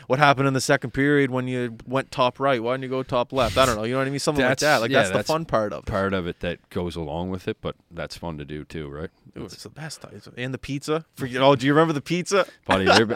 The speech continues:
Speaker 2: I mean,
Speaker 1: <laughs> We'd used
Speaker 2: we
Speaker 1: to, we'd get there, like, thirty minutes early.
Speaker 2: Yeah, yeah. <laughs> I mean, still, I think that pizza was from, like, the night before, but still, it's still a little warm. But, uh, you mentioned, you mentioned Hosack.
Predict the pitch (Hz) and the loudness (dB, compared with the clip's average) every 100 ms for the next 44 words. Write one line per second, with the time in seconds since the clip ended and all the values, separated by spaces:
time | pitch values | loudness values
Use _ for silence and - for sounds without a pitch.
0 | - 101 101 92 - - 165 208 220 156 | 0 0 -2 -2 -6 -8 -4 0 0 2
1 | - 349 320 214 202 220 190 175 160 175 | 2 0 -2 -2 2 2 4 0 2 4
2 | 165 156 156 135 131 139 127 113 110 110 | 4 2 0 0 4 4 4 0 2 6
3 | 101 92 104 98 - - 120 107 - - | 6 4 0 -2 -4 -4 -4 -8 -10 -12
4 | - 147 117 110 - 135 110 113 110 107 | -2 0 0 0 6 8 8 4 2 0
5 | - 104 - 98 85 98 90 87 90 90 | 0 -2 -2 -6 -2 -2 -2 -4 -6 -6
6 | 87 92 - 92 90 78 - 104 95 - | -6 -8 -6 -6 -6 -8 -6 -4 -4 -8
7 | - - - 113 - 185 160 202 156 98 | -16 -2 -2 0 10 12 12 10 8 6
8 | 78 80 _ - - - - _ _ _ | -4 -10 _ -20 -20 -20 -20 _ _ _
9 | - 117 - 170 139 110 104 _ _ - | 2 4 10 10 10 6 2 _ _ -10
10 | 127 151 160 190 190 147 - - - - | 0 8 8 8 2 0 -4 -10 -12 -14
11 | - 113 127 135 123 95 113 135 120 90 | -6 2 2 2 -2 0 0 0 -4 -4
12 | - - 233 | -8 -14 -12